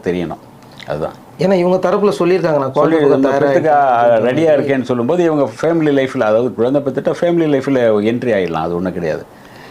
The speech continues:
Speaker 1: இவர் இன்னொரு சேனல்ல ஓடிட்டு இருக்காருல்ல, நான் சொன்னா பாருங்க, ரெண்டு வருஷம் முன்னாடியே இது தொடங்கிட்டு இருக்கு அப்படின்னா, அவர் இன்னொரு சேனல் பக்கம் ஓடிட்டு இருக்காரு. இப்போ குழந்தை பிறந்துடுச்சுன்னா நீங்க இன்னும் கொஞ்சம்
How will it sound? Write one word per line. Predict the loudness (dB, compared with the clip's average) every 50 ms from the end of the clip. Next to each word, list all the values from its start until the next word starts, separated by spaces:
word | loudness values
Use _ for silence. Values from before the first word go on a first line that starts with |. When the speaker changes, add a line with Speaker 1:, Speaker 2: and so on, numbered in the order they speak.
| -6 -2
Speaker 1:
இவர் | 0 2 2 2 2
இன்னொரு | 2 0 0 2 2 2 2 2 0
சேனல்ல | 0 0 0 0 2 0 2 2
ஓடிட்டு | 2 2 2 2 0 -2 -2 -4
இருக்காருல்ல, | -2 0 0 0 2 2 0 0
நான் | 0 0 0 0
சொன்னா | -2 0 0 0 0
பாருங்க, | 0 0 0 2 0
ரெண்டு | 0 0 0 0
வருஷம் | -2 0 -2 -2 0
முன்னாடியே | 0 0 2 2 2 2 2
இது | 2 0 0 0 0 0
தொடங்கிட்டு | 0 0 0 -2
இருக்கு | -2 -2 -2 0 0 0
அப்படின்னா, | 0 0 0 0 0 0 -2 -4 -6 -12 -20 -20 -12 -4
அவர் | -2 0 0 2
இன்னொரு | 2 2 0 0 0 0
சேனல் | 0 0 0 0 0 0
பக்கம் | -2 -2 -2 -2 0 0 0 0
ஓடிட்டு | -2 -2 -2 -4
இருக்காரு. | -2 -2 -2 -2 -2 -4 -8 -10 -16 -20 -20 -20 -10
இப்போ | -6 -6 -4
குழந்தை | -2 0 0 2 2 2 0 0
பிறந்துடுச்சுன்னா | 0 0 -2 0 0 -2 0 -2 -2 0 0 0
நீங்க | 0 0 0 0
இன்னும் | 0 0 0 0 -2 -2
கொஞ்சம் | 0 0 0 0 -2 -4